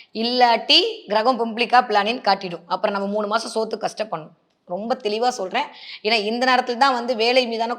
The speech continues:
கோபம் வரும், நிறைய வேலை பார்க்க வைக்கிற தன்மை வரும். நம்மள கொஞ்சம் சில பேர் வேலை பார்க்குற இடத்துல மட்டம் தட்டுவாங்க. அதனால திடீர்னு "நான் பேப்பர் போடுறேன், இப்படியெல்லாம் உங்ககிட்ட பேசணுமா, இப்படியெல்லாம் பேச்சு வாங்கணுமா", அப்படியே அப்படியேன்னு கோவப்பட்டு ரோஷப்பட்டு வெளில வந்துட்டோம்னா கஷ்டம்.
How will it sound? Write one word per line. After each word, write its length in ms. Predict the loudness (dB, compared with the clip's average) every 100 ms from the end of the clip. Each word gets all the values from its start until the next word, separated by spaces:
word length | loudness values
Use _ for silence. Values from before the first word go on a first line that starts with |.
| -6
கோபம் 360 | 0 2 2
வரும், 240 | 0 -6 -12 _ _ _ _ -2
நிறைய 560 | 2 2 2 6 8 6
வேலை 240 | 6 6
பார்க்க 240 | 6 2
வைக்கிற 300 | 0 -2 -2
தன்மை 340 | 0 -2 -2 -4
வரும். 220 | -4 -4
நம்மள 260 | -4 -2 -4
கொஞ்சம் 220 | -4 -6
சில 140 | -6
பேர் 180 | -4 -2
வேலை 220 | 0 2
பார்க்குற 220 | 2 0
இடத்துல 260 | -2 -2 -2
மட்டம் 320 | -2 -2 -4
தட்டுவாங்க. 420 | -4 -6 -8 -6 -6
அதனால 420 | -6 -4 -2 -2
திடீர்னு 340 | -2 -4 -4
"நான் 160 | -4 -2
பேப்பர் 300 | -2 -2 -2
போடுறேன், 320 | -2 0 -2 -8 -20 -20 -10
இப்படியெல்லாம் 380 | 2 6 6
உங்ககிட்ட 220 | 4 2 -2
பேசணுமா, 400 | 0 -2 -2 -2
இப்படியெல்லாம் 320 | 0 0 0
பேச்சு 220 | 0 -4
வாங்கணுமா", 300 | -4 -4 -2
அப்படியே 280 | -2 0 4
அப்படியேன்னு 340 | 4 2 -2 -2
கோவப்பட்டு 480 | -2 0 0 -2 -4
ரோஷப்பட்டு 440 | -2 -4 -6 -4
வெளில 240 | -4 -2 0
வந்துட்டோம்னா 520 | 0 0 -2 -2 -4
கஷ்டம். 380 | -4 -4 -8